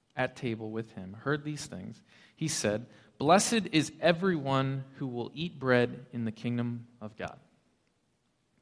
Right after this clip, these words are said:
So, this feast, right, we get to look forward to. It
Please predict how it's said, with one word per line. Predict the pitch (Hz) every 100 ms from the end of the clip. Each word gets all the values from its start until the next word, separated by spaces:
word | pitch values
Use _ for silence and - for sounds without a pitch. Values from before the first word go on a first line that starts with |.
| _ _ - - _
So, | - 151 135 - - - _ _ _ _ _ _ _ _ _ _ _ _ _ _
this | 127 -
feast, | 123 104 - - _ -
right, | 110
we | 113
get | 117 120
to | 117
look | 113
forward | - 110 104
to. |
It | -